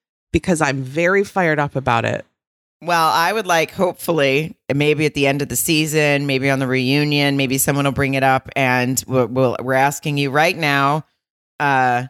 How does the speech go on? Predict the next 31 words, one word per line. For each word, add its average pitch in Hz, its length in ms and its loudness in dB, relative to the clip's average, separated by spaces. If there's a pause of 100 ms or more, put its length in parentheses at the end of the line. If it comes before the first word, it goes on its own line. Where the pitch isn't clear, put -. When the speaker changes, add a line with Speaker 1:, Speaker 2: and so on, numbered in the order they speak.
(460)
Speaker 2:
Kevin 170 300 -2
Frazier, 208 640 0
right? 185 360 0
That's 156 200 -2
who 175 140 0
hosts 170 340 0
the - 100 -8
Speaker 1:
Yeah. 156 280 2 (640)
Speaker 2:
yeah, 143 400 0
the 143 120 -6
reunions. 170 640 0 (140)
Please 202 640 0 (180)
show 180 300 0
us 175 220 -2
the 170 100 -2
behind 160 320 2
the 170 40 0
scene 165 220 -2
footage 151 360 0
of 147 140 -4
her 147 380 0 (220)
complete 170 380 0
meltdown 143 500 0
and 135 120 -2
what 127 220 0
led 127 220 0
to 127 120 -2
her 123 180 2
having 123 300 0
to 131 120 -6
wear 117 320 2